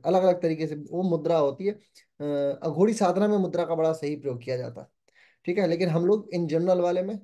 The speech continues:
जब हम मंत्र का अभ्यास कर रहे हों तो सिंपल मुद्रा लगा सकते हैं, वो हमारे लिए बस पूर्ण है।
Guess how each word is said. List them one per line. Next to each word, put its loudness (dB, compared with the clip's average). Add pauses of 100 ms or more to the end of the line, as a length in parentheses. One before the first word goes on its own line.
जब -4
हम -6
मंत्र -6
का -4
अभ्यास -4
कर -4
रहे -2
हों -4 (300)
तो -8
सिंपल 0
मुद्रा -2
लगा -4
सकते -16
हैं, -10
वो -4
हमारे -4
लिए -14
बस -14 (200)
पूर्ण -4
है। -18